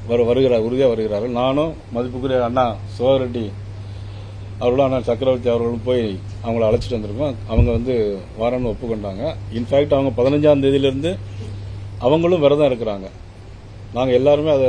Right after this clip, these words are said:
விரதம் இருந்து அதை ஒரு பெரிய அளவுல பண்ணணும். இதுல வந்து இது அரசியல் கட்சி மாநாடு கிடையாது. அந்த அரசியல் கட்சியில் நிச்சயமாக யார் தி மு க நினைக்கிற மாதிரி இது அரசியல் யாரும் பேச மாட்டாங்க.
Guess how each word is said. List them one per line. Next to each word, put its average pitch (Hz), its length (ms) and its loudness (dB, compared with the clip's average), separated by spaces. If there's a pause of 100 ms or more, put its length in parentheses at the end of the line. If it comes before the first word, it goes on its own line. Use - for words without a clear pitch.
(140)
விரதம் 135 280 2
இருந்து 120 260 -4 (1000)
அதை 120 120 4 (160)
ஒரு 110 100 2 (120)
பெரிய 139 220 0 (100)
அளவுல 131 300 2 (380)
பண்ணணும். 117 340 0
இதுல 156 220 2
வந்து 160 180 -2 (920)
இது 151 160 2
அரசியல் 175 320 4
கட்சி 160 260 2
மாநாடு 127 320 0
கிடையாது. 98 280 -6 (960)
அந்த 139 180 2
அரசியல் 160 280 2
கட்சியில் 156 320 2
நிச்சயமாக 160 480 2 (800)
யார் 139 180 4 (160)
தி 147 100 0
மு 170 120 0
க 160 180 4
நினைக்கிற 151 300 0
மாதிரி 160 160 4
இது 135 120 4
அரசியல் 147 380 2
யாரும் 143 280 2
பேச 123 120 0 (120)
மாட்டாங்க. 98 320 -8